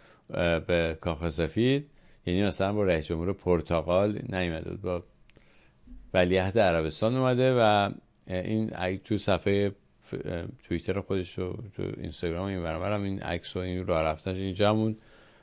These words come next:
اه، جایی هستش که عکس رئیس جمهورهای آمریکا رو زدن، اونجا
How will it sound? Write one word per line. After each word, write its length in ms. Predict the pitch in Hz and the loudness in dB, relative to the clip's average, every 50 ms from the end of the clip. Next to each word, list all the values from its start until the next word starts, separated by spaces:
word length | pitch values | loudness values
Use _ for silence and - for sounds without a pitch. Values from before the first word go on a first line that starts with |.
| _ _ - | _ _ -2
اه، 320 | - 92 90 90 90 90 92 131 139 - _ - - _ _ _ | 0 2 4 4 4 2 0 -4 -10 -18 _ -20 -20 _ _ _
جایی 240 | - - 110 110 113 | 0 4 4 6 6
هستش 400 | 113 113 110 101 113 113 101 - | 6 6 4 2 0 -2 -2 0
که 260 | - 107 107 107 104 - | 2 2 4 4 2 2
عکس 260 | - 87 85 - - | 0 -4 -4 -2 -2
رئیس 280 | 98 92 90 85 80 78 | 0 2 2 2 0 0
جمهورهای 360 | - 87 80 80 85 85 87 | -2 -4 -2 0 0 2 2
آمریکا 360 | 82 82 82 82 78 - - | 0 0 -2 -4 -4 -2 0
رو 100 | 87 85 | 0 0
زدن، 480 | 80 - - 85 85 82 82 82 85 85 | 0 0 0 0 0 0 -2 -2 -2 -4
اونجا 360 | 82 82 82 87 82 80 - | -6 -6 -6 -6 -6 -6 -8